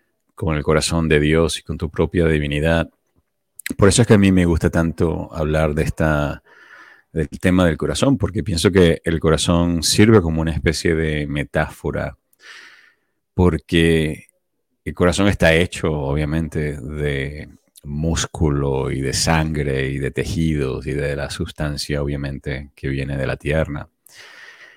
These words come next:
Pero muchas de nuestras tradiciones ancestrales, espirituales, siempre hablaban de que dentro del corazón hay un fuego que, o una llama, más bien, de fuego que es imperceptible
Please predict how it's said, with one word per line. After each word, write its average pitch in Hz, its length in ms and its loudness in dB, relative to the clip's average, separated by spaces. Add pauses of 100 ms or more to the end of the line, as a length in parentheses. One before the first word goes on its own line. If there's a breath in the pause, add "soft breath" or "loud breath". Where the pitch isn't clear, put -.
(200 loud breath)
Pero 82 500 4
muchas 104 380 6
de 110 60 8
nuestras 87 360 4
tradiciones 82 960 0
ancestrales, 80 960 -6 (580 soft breath)
espirituales, 85 640 2
siempre 82 280 -2
hablaban 80 420 -2
de 76 140 -2
que 76 220 -4
dentro 76 240 -6
del 71 80 -6
corazón 92 460 -2
hay 80 220 -2
un 80 200 -8
fuego 98 680 0 (880 soft breath)
que, 73 720 -4
o 76 120 -8
una 78 220 -4
llama, 78 560 -2
más 76 180 -12
bien, 87 260 0
de 73 100 -6
fuego 87 420 -2
que 76 420 -6
es 78 340 -8
imperceptible 87 920 -4